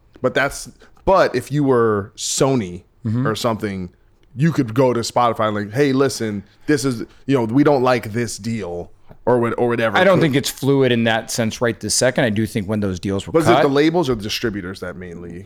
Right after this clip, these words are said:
Speaker 2: My understanding is the ba-, the majors, which oftentimes are intertwined, right?
Speaker 1: Yeah, there was
Speaker 2: The
Speaker 1: like three or four left. I don't even
Speaker 2: Mm-hmm.
Speaker 1: know.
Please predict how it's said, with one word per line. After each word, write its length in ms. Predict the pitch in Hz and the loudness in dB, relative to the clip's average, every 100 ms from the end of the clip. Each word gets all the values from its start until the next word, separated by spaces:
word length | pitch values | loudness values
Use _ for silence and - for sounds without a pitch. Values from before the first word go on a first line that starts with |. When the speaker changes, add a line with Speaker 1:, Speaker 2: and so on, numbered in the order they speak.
| - | -6
Speaker 2:
My 420 | 120 117 127 135 | 0 2 4 4
understanding 600 | 135 131 - 120 117 113 | 2 0 -2 0 0 0
is 320 | 107 104 95 95 | 0 0 -2 -4
the 80 | |
ba-, 400 | 92 92 107 110 110 | -8 -4 -2 -2 -2
the 80 | 107 | 0
majors, 720 | 113 123 107 92 98 120 - | 2 2 0 -2 -2 -4 -8
which 260 | 98 107 - | -4 -4 -2
oftentimes 680 | 85 101 98 98 101 98 98 | -2 -2 -4 -2 -2 -2 -4
are 100 | 87 | -4
intertwined, 680 | 101 90 - 117 104 92 90 | -6 -6 -4 -2 0 -4 -6
right? 220 | 85 90 | -4 -2
Speaker 1:
Yeah, 40 | 107 | -2
there 100 | 123 | -2
was 180 | 123 | -2
Speaker 2:
The 80 | 101 | -2
Speaker 1:
like 160 | 101 - | -6 -8
three 240 | - 117 | -6 -2
or 80 | 113 | -2
four 240 | - 117 | -2 -4
left. 220 | 117 113 104 | -2 -2 -4
I 40 | |
don't 100 | 101 | -6
even 180 | 95 143 | -2 2
Speaker 2:
Mm-hmm. 100 | 165 | 2
Speaker 1:
know. 280 | 185 92 | 2 -2